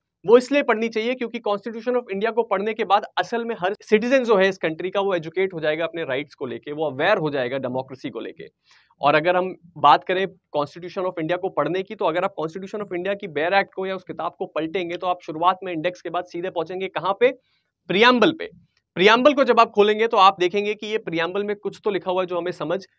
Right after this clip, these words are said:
नहीं आ रहा है, और इसी में लोग गलती कर देते हैं और प्रीएम्बल को पलट के आगे बढ़ जाते हैं, क्योंकि लोगों का ऐसा मानना होता है कि प्रीएम्बल क्या होगा, कोई प्रीफेस होगा,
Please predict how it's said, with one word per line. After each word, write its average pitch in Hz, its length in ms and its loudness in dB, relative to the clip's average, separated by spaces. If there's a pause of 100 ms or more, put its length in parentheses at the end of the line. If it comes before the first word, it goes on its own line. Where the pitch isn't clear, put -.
(100)
नहीं 175 280 2
आ 117 100 -2
रहा 110 120 -6
है, - 100 -12 (420)
और 160 140 4
इसी 175 280 -8
में 214 120 -2
लोग 196 200 2
गलती 175 280 -2
कर 180 160 -2
देते 175 220 -4
हैं 190 40 -2
और 190 80 -2
प्रीएम्बल 170 460 -4
को 175 120 -4
पलट 151 260 -4
के - 100 -8
आगे 147 300 0
बढ़ 127 140 -4
जाते 131 220 -6
हैं, 160 100 -6
क्योंकि 165 200 -4
लोगों 165 260 0
का 185 100 0
ऐसा 175 200 0
मानना 170 280 2
होता 185 240 0
है 190 80 0
कि 196 80 -8
प्रीएम्बल 170 440 -4
क्या 185 160 0
होगा, 139 260 -2
कोई 143 180 -6
प्रीफेस 160 500 -6
होगा, 165 220 -8